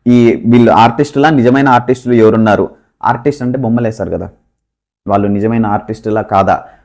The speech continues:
అని కనుక్కోమని చెప్పినారు. ఆర్టిస్టులు అంటే మళ్ళీ మీరు యాక్టింగ్ చేసేటోళ్ళు అనుకున్నారు, కాదు, పెయింటింగ్ వేస్తారు వాళ్ళు, వాళ్ళని ఆర్టిస్టులు అంటారు. So వాళ్ళని కనుక్కోమని చెప్పినాడు. But నాగా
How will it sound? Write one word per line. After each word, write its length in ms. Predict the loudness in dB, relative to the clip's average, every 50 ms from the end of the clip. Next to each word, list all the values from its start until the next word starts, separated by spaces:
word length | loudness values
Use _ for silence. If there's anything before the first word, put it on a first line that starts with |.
| _ -10
అని 140 | -6 -6 -4
కనుక్కోమని 440 | -4 -4 -4 -4 -2 -2 -2 -2 -4
చెప్పినారు. 320 | -4 -6 -6 -8 -8 -10 -10 -10 -6
ఆర్టిస్టులు 540 | -4 -4 -4 -6 -6 -10 -10 -10 -8 -8 -6
అంటే 160 | -6 -4 -6
మళ్ళీ 180 | -4 -6 -6
మీరు 140 | -6 -4 -4
యాక్టింగ్ 300 | -4 -6 -6 -6 -6 -6
చేసేటోళ్ళు 320 | -6 -6 -6 -4 -4 -4 -4
అనుకున్నారు, 360 | -6 -8 -8 -8 -8 -8 -8
కాదు, 360 | -2 0 0 0 0 -2 -6 -10 -20 -20 _ _ -16 _ -6
పెయింటింగ్ 320 | -4 -4 -4 -4 -4 -4
వేస్తారు 300 | -4 -4 -4 -4 -4 -4
వాళ్ళు, 300 | -4 -4 -4 -6 -6 -6
వాళ్ళని 400 | -2 0 2 2 2 2 0 0
ఆర్టిస్టులు 520 | -2 -2 -4 -4 -6 -10 -8 -6 -6 -6
అంటారు. 340 | -6 -6 -6 -4 -4 -4 -6 -8 -16 -20 -20 _ _ -2
So 80 | 0 2
వాళ్ళని 240 | 4 4 2 2 2
కనుక్కోమని 520 | 0 0 0 0 0 2 2 2 2 2
చెప్పినాడు. 320 | 0 0 0 -2 -2 0 0
But 260 | 0 0 0 0 -2
నాగా 600 | 0 0 0 0 2 2 2 2 2 0 -6